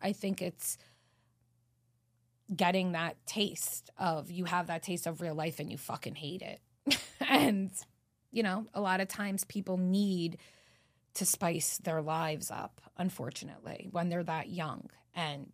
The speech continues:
they don't realize how much fire comes with that fucking spice, even if it is the second, first time or second time.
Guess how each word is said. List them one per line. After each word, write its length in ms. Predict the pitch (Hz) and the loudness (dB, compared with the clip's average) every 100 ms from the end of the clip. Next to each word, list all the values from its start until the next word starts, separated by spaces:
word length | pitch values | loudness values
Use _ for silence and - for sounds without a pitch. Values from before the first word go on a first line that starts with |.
| - | -6
they 140 | 165 | -4
don't 340 | 160 156 143 - _ _ _ _ _ _ _ _ _ - | -2 -4 -6 -8 _ _ _ _ _ _ _ _ _ -12
realize 680 | 175 175 165 143 143 151 - | -4 -2 0 -2 -4 -6 -8
how 180 | - 175 | -4 -4
much 640 | 156 143 139 - - - - _ _ _ - | -2 -4 -4 -4 -4 -6 -12 _ _ _ -2
fire 400 | 214 180 165 151 | 4 6 4 0
comes 280 | - 170 165 | -2 -4 -2
with 140 | 165 | -4
that 160 | - 147 | -4 -4
fucking 300 | 156 156 - | -2 -4 -6
spice, 580 | - - 80 - - - - _ _ _ _ _ | -6 -6 -4 -4 -6 -6 -14 _ _ _ _ _
even 280 | 202 180 175 | 0 2 2
if 160 | 160 | 0
it 100 | 170 | 0
is 180 | 165 160 | 0 -2
the 80 | 160 | -2
second, 520 | - 160 160 156 147 - _ - | -2 -2 -2 -4 -6 -10 _ -12
first 320 | - 196 - | 0 2 2
time 300 | - 170 147 | 0 -2 -2
or 80 | 139 | -4
second 340 | - 160 - 113 | -4 -4 -6 -10
time. 420 | - 98 - | -8 -10 -10